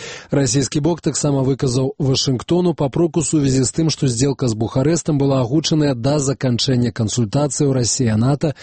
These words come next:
якія вядуцца цяпер у Брусэлі. Леташняга лістападу на саміце ў Лісабоне Расія і нато дамовіліся аб супрацоўніцтве ў стварэнні еўрапейскага антыбалістычнага шчыта. Бакі, аднак, разыходзяцца ў падыходах да супрацоўніцтва. Масква прапануе стварыць аб'яднаную сістэму,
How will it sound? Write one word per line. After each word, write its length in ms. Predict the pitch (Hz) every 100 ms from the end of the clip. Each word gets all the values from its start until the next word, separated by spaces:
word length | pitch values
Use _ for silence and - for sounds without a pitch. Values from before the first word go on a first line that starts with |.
| - - -
якія 320 | 139 170 151
вядуцца 400 | 127 127 - 131
цяпер 340 | 147 127 110
у 60 | 107
Брусэлі. 560 | 117 127 - 143 120 87 - - - - -
Леташняга 500 | 160 156 131 151 139
лістападу 580 | 139 135 151 151 143 120
на 120 | 113
саміце 420 | - 123 120 -
ў 140 | 123 120
Лісабоне 480 | - 143 170 170
Расія 400 | 156 143 - 170
і 80 | 147
нато 240 | 147 143 135
дамовіліся 580 | 123 127 127 123 -
аб 80 | 120
супрацоўніцтве 800 | - 120 120 104 151 160 151 -
ў 80 | 143
стварэнні 540 | - 123 123 151 151
еўрапейскага 760 | 139 123 107 143 139 - 127 143
антыбалістычнага 1120 | - 131 117 127 131 135 - 113 104 110 107 107
шчыта. 480 | - 123 147 131 - - - - - -
Бакі, 320 | 143 147 190
аднак, 240 | 180 160 147
разыходзяцца 600 | 139 127 156 147 143 147
ў 40 | 127
падыходах 560 | 131 131 - 127 113
да 80 | 123
супрацоўніцтва. 960 | 113 123 139 123 160 151 131 - 120 113
Масква 460 | 147 120 - 143 123
прапануе 480 | 123 127 135 151
стварыць 420 | 127 - 123 123 135
аб'яднаную 540 | 120 117 120 117 117
сістэму, 560 | - 120 - 165 170